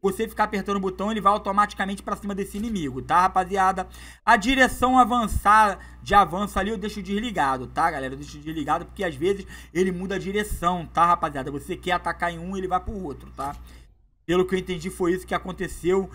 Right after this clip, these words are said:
comigo jogando, então eu deixei des-, desligado, tá, galera? Aí tá aí, ó, botões de ações aí,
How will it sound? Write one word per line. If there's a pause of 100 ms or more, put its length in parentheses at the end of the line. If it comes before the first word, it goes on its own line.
(160)
comigo
jogando,
então
eu
deixei (220)
des-,
desligado,
tá,
galera?
Aí
tá
aí,
ó,
botões
de
ações
aí,